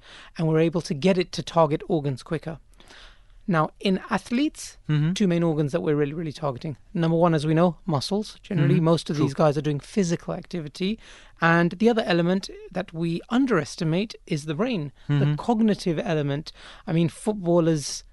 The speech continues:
Speaker 1: cricketers, whoever it is, as you get older, technically speaking, you get, you're not meant to get better. Your physiology to a degree is
Speaker 2: Hmm.
Speaker 1: declining. However, your experience is improving. So your brain is working more.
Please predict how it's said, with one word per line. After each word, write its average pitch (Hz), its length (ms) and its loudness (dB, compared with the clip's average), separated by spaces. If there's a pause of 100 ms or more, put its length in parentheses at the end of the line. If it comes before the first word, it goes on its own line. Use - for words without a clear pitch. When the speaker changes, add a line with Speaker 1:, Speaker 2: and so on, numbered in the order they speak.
(120)
Speaker 1:
cricketers, 180 480 0
whoever 226 320 4
it 170 80 2
is, 156 200 0 (440)
as 208 140 0
you 220 60 0
get 214 120 4
older, 220 260 4
technically 196 500 -2
speaking, 180 560 -2 (100)
you 175 120 -2
get, 190 300 0 (140)
you're 196 200 4
not 254 80 -4
meant 226 200 4
to 170 100 -2
get 165 180 0
better. 147 240 4
Your 139 200 -2
physiology 185 640 2
to 170 120 -2
a 160 60 0
degree 151 300 0
is 131 80 -4
Speaker 2:
Hmm. - 100 -6
Speaker 1:
declining. 165 500 4 (420)
However, 175 640 4
your 147 160 -2
experience 165 580 -2
is 139 120 -6
improving. 139 400 -2
So - 140 -6
your 175 100 2
brain 196 640 2
is 160 140 -2
working 156 560 0
more. 151 240 0